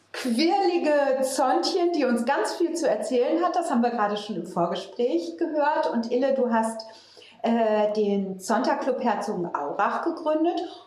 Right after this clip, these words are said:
Und du hast vor allen Dingen zweitausendsiebzehn einen E-Club gegründet, nämlich den E-Club Bavaria. Das soll auch heute unser Schwerpunkt sein. Ähm,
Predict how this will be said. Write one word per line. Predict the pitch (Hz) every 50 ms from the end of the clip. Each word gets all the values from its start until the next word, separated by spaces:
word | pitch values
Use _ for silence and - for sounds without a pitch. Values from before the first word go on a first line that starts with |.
| - -
Und | - 262 262 269
du | 254 214 233
hast | 240 233 - -
vor | - - 180 - - - -
allen | 175 180 190 233 269 294 311 311
Dingen | 311 302 294 302 302 302
zweitausendsiebzehn | - - 240 247 240 240 214 208 202 202 180 165 - - 214 220 - - - - 277 269 269 254 220 -
einen | 196 190 185 180 180 -
E-Club | 196 180 175 - - 208 196 196 -
gegründet, | - 247 - - - 254 262 269 294 320 311 - 240
nämlich | 220 208 208 180 -
den | - 202 175 -
E-Club | 226 226 220 - 208 - -
Bavaria. | - 170 165 160 156 151 151 151 165 208 220 226 247 262 302 - - - - - - - _ -
Das | - 277 240 220 -
soll | 226 202 190 -
auch | - 202 208 - - - - -
heute | 220 208 208 208 208 -
unser | 180 180 170 156 156
Schwerpunkt | 156 - - 170 180 185 - - - 285 277 285 - - -
sein. | 269 262 269 277 294 311 320 - - - - - - - - - - - - - - -
Ähm, | - 262 262 269 277 269 269 262 269 269 262 262 262 262 262 269 269 - - -